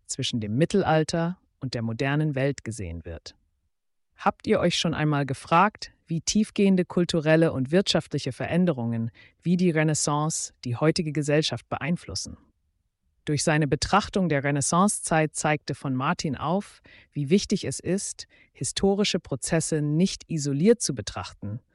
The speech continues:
sondern in ihrem sozialen und wirtschaftlichen Kontext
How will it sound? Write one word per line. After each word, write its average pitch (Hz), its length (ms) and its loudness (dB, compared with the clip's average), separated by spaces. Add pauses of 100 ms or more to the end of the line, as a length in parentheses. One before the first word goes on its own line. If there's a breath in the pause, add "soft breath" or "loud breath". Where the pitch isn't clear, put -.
(140)
sondern 143 440 -2
in 131 200 -6
ihrem 127 300 -6
sozialen 147 760 0
und 120 260 -8
wirtschaftlichen 139 640 -2
Kontext - 680 -8